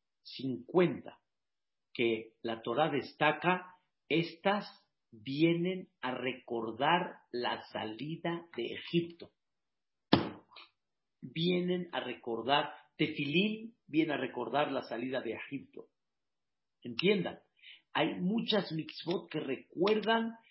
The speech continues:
la salida de Egipto. ¿Y por qué es tan importante recordar la salida de Egipto? ¿Por qué es tan in-, impactante?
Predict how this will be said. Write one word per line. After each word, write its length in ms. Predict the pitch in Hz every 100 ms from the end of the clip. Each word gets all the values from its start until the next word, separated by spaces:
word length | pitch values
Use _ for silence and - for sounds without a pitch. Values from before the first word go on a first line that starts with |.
| _ -
la 180 | 131 139 -
salida 440 | - 160 202 208
de 120 | 196
Egipto. 600 | 180 - 226 - - 123 _ _ _ _ _ -
¿Y 160 | 147
por 240 | - 143 -
qué 120 | 240
es 160 | 220 -
tan 220 | 214 254
importante 840 | 226 170 180 170 - 202 220 - 196
recordar 840 | 175 170 156 147 139 180 226 - - - _ -
la 180 | 147 156
salida 460 | 165 160 214 226
de 100 | 202
Egipto? 720 | 196 - 254 254 - 233 - - - _ _ _ _
¿Por 140 | - 160
qué 120 | 233
es 140 | -
tan 240 | - 233 254
in-, 300 | 247 226 - - 196 -
impactante? 1120 | 233 185 202 - - 233 247 - 175 123 -